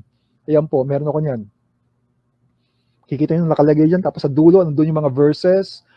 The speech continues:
Ang dami ho yan, six hundred thirteen. Hindi ko napapakita lahat. Meron po akong P D F file niyan. Six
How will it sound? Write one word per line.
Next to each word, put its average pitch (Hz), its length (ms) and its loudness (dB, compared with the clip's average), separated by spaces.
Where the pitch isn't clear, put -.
Ang 190 160 -4
dami 214 240 0
ho 190 160 0
yan, 202 160 -2
six 196 160 -10
hundred 190 320 -4
thirteen. 190 400 -2
Hindi 147 160 -6
ko 175 80 -2
napapakita 190 480 -4
lahat. 180 320 0
Meron 160 160 2
po 175 160 -2
akong 180 160 -2
P 180 160 -2
D 170 160 2
F 170 160 -6
file 156 240 0
niyan. 123 320 -6
Six - 480 0